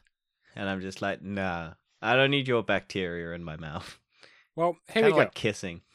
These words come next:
Speaker 2: Here's the reason for it. Sometimes I
Speaker 1: Wait, is
Speaker 2: forget
Speaker 1: this
Speaker 2: to pack
Speaker 1: four?
Speaker 2: a toothbrush, or I wasn't originally going to stay over,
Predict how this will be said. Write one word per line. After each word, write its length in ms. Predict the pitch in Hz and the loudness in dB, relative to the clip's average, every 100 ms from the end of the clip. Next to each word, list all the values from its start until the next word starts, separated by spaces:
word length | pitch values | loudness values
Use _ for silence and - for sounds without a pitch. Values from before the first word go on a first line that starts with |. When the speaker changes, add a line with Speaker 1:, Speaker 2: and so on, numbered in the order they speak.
| - | -2
Speaker 2:
Here's 180 | - - | 2 4
the 80 | 233 | 6
reason 260 | 202 151 | 4 4
for 160 | 127 98 | -2 -8
it. 60 | - _ | -12 _
Sometimes 600 | - 311 339 262 180 160 127 | 0 2 4 4 4 4 2
I 60 | |
Speaker 1:
Wait, 40 | 175 | 2
is 80 | |
Speaker 2:
forget 340 | - 196 160 139 | 2 2 2 2
Speaker 1:
this 140 | - - | -4 -6
Speaker 2:
to 80 | - | 0
pack 180 | 202 | 2
Speaker 1:
four? 260 | 143 143 185 | 6 8 8
Speaker 2:
a 40 | |
toothbrush, 420 | - 131 101 - - _ _ _ - | 4 -2 -6 -8 -14 _ _ _ 0
or 280 | 180 180 170 | 4 6 6
I 60 | 196 | 4
wasn't 340 | 262 277 220 | 2 0 0
originally 360 | 190 180 185 185 | 4 4 4 2
going 320 | 240 285 202 | 4 4 0
to 100 | 160 | -4
stay 240 | 160 160 | 0 0
over, 440 | 147 143 123 123 | 2 0 0 -4